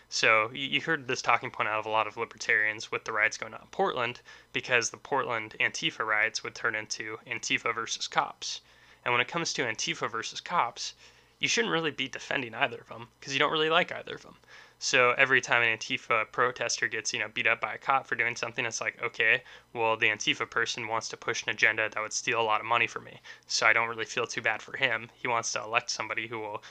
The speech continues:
you know, confiscate forty percent of my income, so I'm not gonna cry about him getting hurt. And then when cops, um, don't wanna be cops anymore and quit because everybody hates their guts,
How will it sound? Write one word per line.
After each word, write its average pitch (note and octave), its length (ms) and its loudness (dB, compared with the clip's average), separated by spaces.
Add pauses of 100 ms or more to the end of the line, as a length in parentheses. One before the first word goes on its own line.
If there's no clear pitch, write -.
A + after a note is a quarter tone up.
you B2+ 100 -6
know, G#2+ 220 0
confiscate - 540 0
forty A#2 260 -2
percent - 240 -4
of G#2+ 60 0
my G#2+ 120 -4
income, A#2 380 -2 (220)
so - 160 -2
I'm A2 60 0
not A#2+ 160 0
gonna A2+ 220 -10
cry B2 320 6
about A2 300 4
him C3+ 160 -2
getting A2+ 260 -2
hurt. A2+ 260 -10 (500)
And C#3 180 6
then D#3+ 220 2
when D3+ 360 4
cops, F3 420 2
um, C3 460 0
don't C3+ 140 2
wanna C#3 120 4
be A#2+ 80 -4
cops - 360 -2
anymore A2+ 380 -4 (220)
and A#2 100 -8
quit - 380 2 (160)
because B2+ 240 -2
everybody A2+ 300 0
hates - 280 -2
their - 140 -14
guts, E3 480 -2